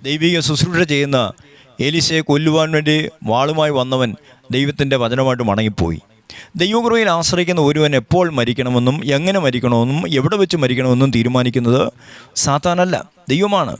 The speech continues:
സുവിശേഷ നിമിത്തമായി തടവിലാക്കപ്പെട്ട യോഹന്നാനെ പിന്നീട് തിളച്ച എണ്ണയിൽ ഇട്ട് കൊല്ലുവാൻ ശ്രമിച്ചുവെന്നാണ് ചരിത്രം പറഞ്ഞത്. അത് പരാജയപ്പെട്ടപ്പോൾ ഡൊമീഷ്യൻ ചക്രവർത്തി പത്മോസിൻ്റെ ഏകാന്തതയിലേക്ക് അവിടെ കിടന്ന് പട്ടിണി കിടന്ന് മരിക്കുവാൻ വേണ്ടി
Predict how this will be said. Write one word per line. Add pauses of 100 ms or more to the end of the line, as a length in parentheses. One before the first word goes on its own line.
(840)
സുവിശേഷ
നിമിത്തമായി
തടവിലാക്കപ്പെട്ട (800)
യോഹന്നാനെ (380)
പിന്നീട്
തിളച്ച
എണ്ണയിൽ
ഇട്ട്
കൊല്ലുവാൻ
ശ്രമിച്ചുവെന്നാണ് (100)
ചരിത്രം
പറഞ്ഞത്. (800)
അത്
പരാജയപ്പെട്ടപ്പോൾ (320)
ഡൊമീഷ്യൻ
ചക്രവർത്തി (360)
പത്മോസിൻ്റെ
ഏകാന്തതയിലേക്ക് (520)
അവിടെ
കിടന്ന്
പട്ടിണി
കിടന്ന്
മരിക്കുവാൻ
വേണ്ടി